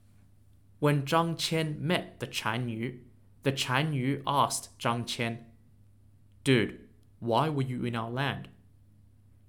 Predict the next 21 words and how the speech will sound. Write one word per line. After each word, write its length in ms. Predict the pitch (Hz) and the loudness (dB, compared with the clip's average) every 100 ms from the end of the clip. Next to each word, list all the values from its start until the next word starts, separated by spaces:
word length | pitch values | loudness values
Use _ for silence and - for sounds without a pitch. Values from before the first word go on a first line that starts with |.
| - | -4
Zhang 260 | 156 151 147 | 2 2 2
Qian 380 | - 147 147 - - | 0 -2 -2 -6 -14
had 180 | - 156 | -4 -2
his 140 | 147 | -2
heart 340 | - 147 156 120 | -2 2 2 2
in 80 | |
his 160 | 113 - | -6 -6
mouth 240 | 104 87 - - - - 139 | -6 -8 -12 -20 -20 -4 2
and 160 | 135 | 4
knew 200 | 143 175 | 4 2
he 140 | 180 143 | 2 -2
was 200 | 123 - | -2 -6
probably 540 | - 143 156 156 156 | -4 -2 -2 -2 -2
going 340 | 147 123 131 | -2 -2 -2
to 120 | 131 127 | -2 -2
die, 340 | 110 95 95 - - - - - | -2 -2 -6 -16 -20 -20 -14 0
and 140 | 135 | 4
he 80 | 135 | 4
thought, 540 | 135 147 151 - - - - - - - - - | 2 2 2 0 -12 -20 -20 -20 -20 -20 -20 -4
"Oh 140 | 127 117 | 0 2
wells, 420 | 104 107 113 | 2 2 -4